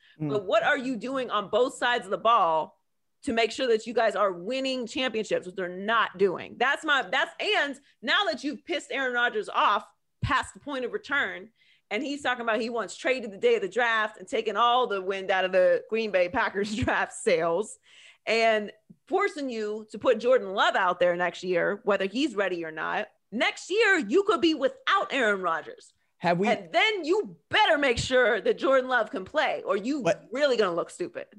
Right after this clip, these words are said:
Speaker 1: But have we, all right, so let me, let me start with this.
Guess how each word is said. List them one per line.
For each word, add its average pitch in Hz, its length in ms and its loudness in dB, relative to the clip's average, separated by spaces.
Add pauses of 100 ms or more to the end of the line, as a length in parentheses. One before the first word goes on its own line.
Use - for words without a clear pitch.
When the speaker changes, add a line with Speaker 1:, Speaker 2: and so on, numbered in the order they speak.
(140)
Speaker 1:
But 226 120 2
have 240 140 2
we, 254 180 0
all 180 120 4
right, 120 240 0
so 170 380 2 (200)
let 190 120 4
me, 208 160 6
let 196 100 4
me 196 100 4
start 165 300 2
with 160 140 -2
this. - 180 0